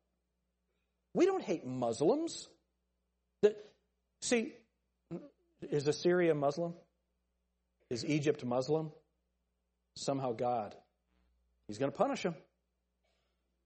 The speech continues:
but he's gonna forgive them, and he's going to heal them. So what should our spirit be? We should love the Egyptians. We should love the Assyrians. We should love these people.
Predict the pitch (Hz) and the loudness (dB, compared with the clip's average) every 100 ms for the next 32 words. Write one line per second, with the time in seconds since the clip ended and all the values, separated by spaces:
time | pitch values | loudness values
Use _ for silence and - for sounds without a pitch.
0 | _ _ _ _ - 123 127 117 107 98 | _ _ _ _ -8 -4 -2 -4 -4 -4
1 | 117 98 90 _ _ _ _ _ _ _ | -4 -6 -16 _ _ _ _ _ _ _
2 | _ _ - 123 113 113 110 127 190 160 | _ _ -12 -8 -6 -6 -6 -4 0 0
3 | 107 - _ - 170 175 175 147 226 - | -2 -12 _ -2 2 4 4 4 2 0
4 | 135 107 - 92 - _ _ _ _ - | -2 -2 -6 -12 -14 _ _ _ _ -6
5 | 139 131 120 156 127 110 98 - 90 - | -2 2 2 4 2 0 -4 -8 -14 -16
6 | - _ _ _ _ _ 135 143 131 139 | -20 _ _ _ _ _ -4 0 2 2
7 | 220 196 - 107 90 - - - _ _ | 0 -4 -2 -6 -6 -14 -20 -20 _ _
8 | _ _ _ - 139 127 131 208 170 120 | _ _ _ -8 -4 0 2 0 -2 -6
9 | 113 95 - | -8 -10 -14